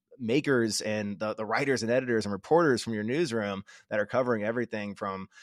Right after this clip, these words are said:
big, um, you know, uh, controversy and how loan originators are managing commissions. I,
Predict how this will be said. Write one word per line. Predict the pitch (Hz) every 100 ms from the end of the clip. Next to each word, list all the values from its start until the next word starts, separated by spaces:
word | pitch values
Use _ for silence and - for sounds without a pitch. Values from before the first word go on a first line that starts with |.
| - _ -
big, | 120 123 117
um, | 110 107 101 101 98 _ _ -
you | 110
know, | 95 -
uh, | - 101 95 90 90 90 90
controversy | - 127 123 127 127 120 127 123 120 117
and | 107 104 101 98 98 98
how | 95 110 104 101 101 98 95
loan | 113 110
originators | 110 110 113 110 107 107 101
are | 98 95 95 95
managing | 107 110 104 107 101 98
commissions. | - 156 170 185 185
I, | 120